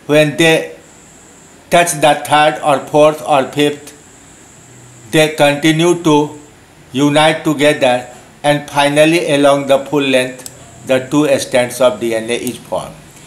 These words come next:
In the upper two line, these are the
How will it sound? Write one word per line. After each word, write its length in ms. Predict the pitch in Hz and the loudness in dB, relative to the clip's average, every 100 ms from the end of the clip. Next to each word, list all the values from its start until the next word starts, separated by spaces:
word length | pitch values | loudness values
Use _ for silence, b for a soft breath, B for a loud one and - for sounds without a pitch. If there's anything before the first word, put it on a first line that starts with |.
| B B B B - - - - - - | B B B B -20 -20 -20 -20 -20 -8
In 180 | 151 151 | -2 2
the 80 | 165 | 2
upper 520 | 151 151 - 170 170 | 2 0 4 2 2
two 160 | 165 160 | 2 4
line, 380 | 160 170 196 - - - - | 4 2 -4 -14 -20 -20 -4
these 220 | 151 160 | 0 2
are 320 | 165 151 151 | 4 4 2
the 320 | 160 165 165 | 2 2 0